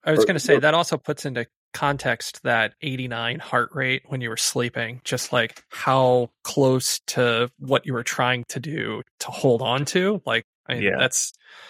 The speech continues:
Speaker 1: that's an incredibly high heart rate relative to the
Speaker 3: Super
Speaker 1: effort that you
Speaker 3: high.
Speaker 1: were trying to give while you were out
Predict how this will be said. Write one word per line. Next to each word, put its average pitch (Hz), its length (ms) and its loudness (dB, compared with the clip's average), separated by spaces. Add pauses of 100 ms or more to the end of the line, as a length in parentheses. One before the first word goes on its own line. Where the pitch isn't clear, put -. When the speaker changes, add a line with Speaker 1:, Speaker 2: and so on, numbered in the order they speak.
(560)
Speaker 1:
that's - 160 -2
an 135 60 -4
incredibly 123 720 -2 (120)
high 117 400 0
heart 123 300 -4
rate 127 260 -4
relative 127 460 -2
to - 120 -8
the - 80 -6
Speaker 3:
Super 135 100 0
Speaker 1:
effort 127 300 0
that 82 100 -4
you - 40 0
Speaker 3:
high. 143 40 2
Speaker 1:
were 131 60 0
trying 123 220 -2
to 120 60 -8
give 120 460 -2
while 117 140 -6
you 117 100 -6
were - 160 -4
out 117 220 -2